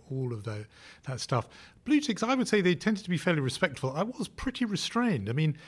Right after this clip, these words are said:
that's the thing. I think other people were really, uh, out there and pushing the boundaries. I was very, very careful. I often really couched things,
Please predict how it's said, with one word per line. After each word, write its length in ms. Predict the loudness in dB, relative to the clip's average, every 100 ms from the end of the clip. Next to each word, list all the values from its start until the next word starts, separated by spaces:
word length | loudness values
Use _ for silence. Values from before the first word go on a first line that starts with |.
| -20 -20 -6
that's 200 | -6 -6
the 140 | -4
thing. 200 | 0 4
I 100 | 4
think 140 | 2 4
other 200 | 4 4
people 440 | 0 -2 -4 -4
were 160 | -4 0
really, 460 | 2 4 2 -2 -8 -20 -16 -12
uh, 120 | -12 2
out 300 | 6 6 4
there 360 | -6 -8 -12 -16 -18 _
and 100 | -2
pushing 240 | 0 2 2
the 80 |
boundaries. 460 | 6 4 4 0 -4 -6
I 100 | -4
was 180 | -4
very, 240 | -2 0 2
very 220 | 2 0
careful. 560 | 0 -2 0 0 0 0
I 60 |
often 280 | 0 -2 -2
really 260 | 0 -2 -4
couched 400 | -2 -4 -4 -2
things, 300 | 0 -2